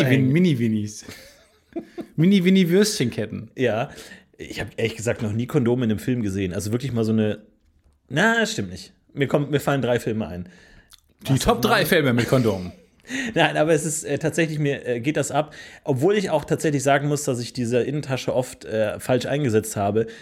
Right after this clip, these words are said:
Speaker 2: Äh, weil ich wollte halt immer so lässig sein, wie es geht. Und zu lässig gehört, dass man nicht hinguckt, während man's macht. Und man irgendwie so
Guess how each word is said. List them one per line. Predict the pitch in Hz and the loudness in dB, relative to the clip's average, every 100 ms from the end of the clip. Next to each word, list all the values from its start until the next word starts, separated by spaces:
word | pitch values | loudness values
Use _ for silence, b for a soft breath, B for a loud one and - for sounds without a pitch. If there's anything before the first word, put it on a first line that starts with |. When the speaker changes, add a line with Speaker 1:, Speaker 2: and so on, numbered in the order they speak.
| B | B
Speaker 2:
Äh, | - 123 | 0 2
weil | 151 | 4
ich | 135 | 4
wollte | 160 151 | 4 2
halt | 131 | 2
immer | 147 | 2
so | 127 | 4
lässig | 123 123 135 117 - | 4 4 2 -2 0
sein, | 104 98 | 2 2
wie | 90 | -2
es | 87 | -4
geht. | 101 107 113 B B B | -4 -4 -6 B B B
Und | 113 | -6
zu | - | 0
lässig | 117 127 131 - | 2 2 0 0
gehört, | 117 120 | 2 4
dass | 123 120 | 2 0
man | 113 | 0
nicht | 113 | -2
hinguckt, | - 143 151 120 - | -4 -4 -4 -6 -2
während | 107 104 | -2 -2
man's | 101 - | -6 -4
macht. | 110 117 | -6 -4
Und | 110 | -4
man | 107 | -2
irgendwie | 113 120 113 | -2 -2 0
so | 113 110 | 4 2